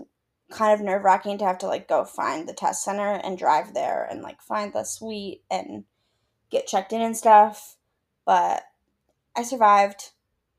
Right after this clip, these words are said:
Hopefully I passed and did well. I find out in, I don't know when I find out. A few weeks, I guess. But, yeah, that's that.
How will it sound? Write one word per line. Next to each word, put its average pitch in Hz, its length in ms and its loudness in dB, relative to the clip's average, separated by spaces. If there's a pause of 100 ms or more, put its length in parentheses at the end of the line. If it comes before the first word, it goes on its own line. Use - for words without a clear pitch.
(260)
Hopefully 240 580 -2
I 226 60 -2
passed 214 360 -6
and 226 80 -12
did 214 140 -14
well. 196 480 -2 (680)
I - 60 -12
find 214 300 -2
out 190 320 4
in, 208 380 -10 (1300)
I 285 60 -4
don't 285 100 -4
know 202 60 -4
when 190 100 -2
I - 40 -4
find 180 220 -8
out. 170 280 0 (680)
A - 40 -20
few 190 160 -12
weeks, 175 240 -12
I - 60 -14
guess. - 420 -8 (760)
But, 190 480 0 (100)
yeah, 277 220 0 (960)
that's 247 240 0
that. 170 320 0